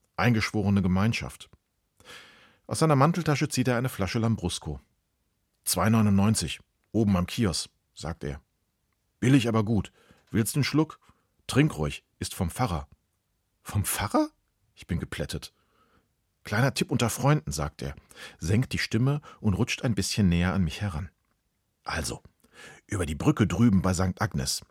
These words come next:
da kriegst du nichts. In Bonhoeffer Terstegen erst recht nicht. Total tote Hose. Trinitatis kannst du vergessen, lohnt nicht. Du musst in Bahnhofsnähe bleiben. Blumenstraße, Johanneskirche,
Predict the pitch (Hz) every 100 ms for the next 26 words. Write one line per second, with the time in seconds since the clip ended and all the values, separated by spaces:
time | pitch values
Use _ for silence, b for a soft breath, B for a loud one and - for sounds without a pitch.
0 | - - - - - 90 - - - _
1 | b b - 90 71 113 110 95 - 90
2 | - 107 98 87 - 90 - - - _
3 | - - - 101 117 120 120 110 107 101
4 | 73 - _ _ _ B B B B -
5 | 123 107 131 135 104 104 98 - 92 92
6 | - 73 85 90 - 69 - _ - B
7 | B - 107 123 - 107 101 131 98 -
8 | 65 69 62 - - 69 _ _ _ _
9 | _ _ _ - 131 123 80 - - -
10 | - - _ _ _ _ _ - 76 101
11 | 104 - - 69 -